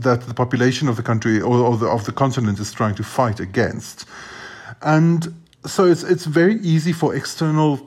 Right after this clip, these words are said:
um, actors or external partners to, to also be, become stuck in this kind of inertia. And it's really important for them to connect with the right Africans, the right actors in Africa, um,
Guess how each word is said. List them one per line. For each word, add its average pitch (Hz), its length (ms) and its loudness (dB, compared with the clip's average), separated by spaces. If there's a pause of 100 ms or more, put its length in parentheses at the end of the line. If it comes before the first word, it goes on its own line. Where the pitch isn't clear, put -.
(220)
um, 123 520 0
actors 135 440 0
or 131 100 4
external 127 340 -2
partners 127 600 0 (120)
to, 131 240 0
to - 200 -4
also 151 360 2
be, 120 280 0 (460)
become 131 340 0
stuck - 580 -2
in 123 220 -2
this 120 180 -2
kind 117 200 -4
of 107 100 -6
inertia. 117 720 -2 (560)
And 156 220 4
it's 131 100 -2
really 185 240 4
important 160 480 2
for 139 160 -2
them 123 200 4
to 131 100 -2
connect 127 440 0
with 123 200 -2
the 123 100 2
right 110 460 0
Africans, 104 500 -4
the 127 100 2
right 120 280 2 (320)
actors 117 580 0
in 104 80 -2
Africa, 104 540 -6 (340)
um, 127 680 2